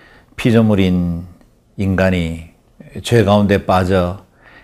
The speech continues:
영원한 저주와 사망 가운데 던져져야 할 그 인간이 어떻게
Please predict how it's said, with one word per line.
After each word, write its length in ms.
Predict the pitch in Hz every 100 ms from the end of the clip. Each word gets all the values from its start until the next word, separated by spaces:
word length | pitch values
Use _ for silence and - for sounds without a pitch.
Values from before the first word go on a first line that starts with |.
| _
영원한 400 | 110 113 120 113
저주와 380 | - 110 107 101
사망 420 | - 117 113 117
가운데 760 | 95 95 92 87 92 90 90 -
던져져야 560 | 123 120 110 95 87 76
할 260 | 92 92
그 140 | 120 123
인간이 760 | 107 104 113 113 104 98 - - - -
어떻게 640 | 120 170 160 147 135 107